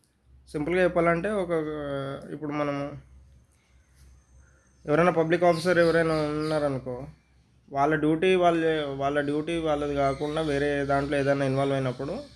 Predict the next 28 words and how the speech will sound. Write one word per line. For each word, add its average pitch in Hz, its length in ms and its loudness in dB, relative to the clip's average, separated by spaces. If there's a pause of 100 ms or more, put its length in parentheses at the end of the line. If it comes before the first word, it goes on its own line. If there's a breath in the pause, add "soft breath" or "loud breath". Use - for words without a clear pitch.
నీకు 151 180 -2
ఏ 147 80 4
అథారిటీ 160 460 2
ఉండి 160 500 -2 (160)
నువ్వు 151 180 -2
ఇలా 147 160 4
చేస్తున్నావు 139 440 -2
అని 139 120 -2
చెప్పి 135 200 -6
మనం 131 360 -6 (100)
జనరల్గా 131 400 -2
అడుగుతూ 127 280 -2
ఉంటాం 123 320 -2
కదా. 139 180 -10 (520 soft breath)
So 151 140 -4
ఆ 135 280 6
అడిగే 135 320 2
విధానాన్ని 139 520 -2
క్యూ 147 220 -6
వారెంట్ 131 340 0
అంటాం. 120 320 -6 (2750 soft breath)
ఇది 156 140 2
ఎవరన్నా 160 420 6
ఫైల్ 143 280 2
చేసుకోవచ్చు 135 640 -4
క్యూ 151 180 -2
వారెంట్ 131 300 2
అనేది. 120 360 -2